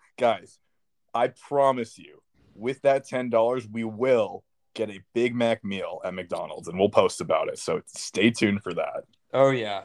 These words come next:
Speaker 2: No, one hundred percent. So just wanted to throw that little, uh, that little nugget out there before we, uh, go ahead and dive into today's episode, which brings me, Coach
Speaker 1: Yes.
Speaker 2: Crush, to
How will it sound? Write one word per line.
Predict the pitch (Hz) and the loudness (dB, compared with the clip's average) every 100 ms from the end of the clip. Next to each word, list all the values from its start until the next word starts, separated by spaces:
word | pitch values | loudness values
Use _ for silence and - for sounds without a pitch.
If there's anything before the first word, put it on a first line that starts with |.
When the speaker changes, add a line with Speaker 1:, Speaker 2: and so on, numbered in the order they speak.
| - | -10
Speaker 2:
No, | 135 135 120 | -4 -4 -4
one | 135 | -6
hundred | 135 160 156 | -4 -4 -6
percent. | 135 127 - 139 123 120 | -6 -8 -6 -6 -6 -8
So | - 139 135 127 113 | -6 -2 -2 -4 -10
just | 147 170 | -14 -14
wanted | 226 214 147 | -12 -12 -12
to | |
throw | 135 156 147 147 | -14 -8 -8 -4
that | 139 127 | -6 -6
little, | 139 131 131 | -10 -10 -8
uh, | 131 127 123 113 _ _ _ _ | -6 -6 -6 -8 _ _ _ _
that | 127 135 | -12 -10
little | 156 151 131 | -8 -10 -12
nugget | 120 131 143 147 123 | -8 -8 -6 -8 -8
out | 120 127 135 | -8 -10 -10
there | 147 143 143 | -10 -8 -10
before | 131 117 131 131 135 127 | -12 -18 -10 -4 -2 -4
we, | 127 127 123 | -8 -6 -2
uh, | 123 120 | -2 -2
go | 113 123 | -6 -6
ahead | 127 123 | -6 -8
and | 117 | -6
dive | 117 120 | -6 -6
into | 123 120 | -10 -16
today's | - 117 123 123 | -18 -10 -8 -6
episode, | 123 123 127 - 131 117 | -6 -6 -8 -6 -6 -8
which | 123 113 | -12 -14
brings | 120 165 214 202 151 | -6 -2 -2 -4 -8
me, | 139 117 98 - _ _ _ _ _ _ _ | -8 -8 -12 -16 _ _ _ _ _ _ _
Coach | - 143 104 | -2 0 6
Speaker 1:
Yes. | 92 82 - | 6 6 -2
Speaker 2:
Crush, | 135 127 117 - - - - | -2 -2 -6 -14 -20 -20 -12
to | 196 185 147 117 | -6 -4 -4 -4